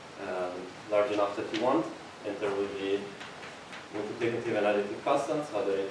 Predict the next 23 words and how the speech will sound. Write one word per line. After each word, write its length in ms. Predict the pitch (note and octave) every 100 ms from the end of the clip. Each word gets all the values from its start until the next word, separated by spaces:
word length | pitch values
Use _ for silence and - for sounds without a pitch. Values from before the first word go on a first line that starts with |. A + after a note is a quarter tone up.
| -
hidden 240 | A#2+ G#2+
in 140 | G2 G2
this 100 | G2+
symbol, 400 | - C3 B2+ B2+ - - - - - - G2+
uh, 160 | F#2 F2+ - - -
that 140 | - G2
make 160 | F#2 -
this 120 | - -
true. 100 | - - - - - - -
well, 200 | D3 A2 - -
well. 160 | - - - - - - - - - - - - - - - - - - - - - - - - - - - - - - - - - - - - - - A2+
Okay, 120 | -
but 100 | F#2+
essentially, 680 | G#2+ G2+ D#3 D3+ C#3 B2+ A2+ - - - - - - - - - - - - - - - - - - - G2+
the, 100 | F#2+ - - - - G2+
the 40 |
metric 360 | A2+ A#2 A#2 A2+
on 120 | A#2
X 320 | A2+ - - - -
is 120 | G#2 G#2
some 400 | - A2 G#2 G#2 -
sort 140 | G#2 -
of 160 | G2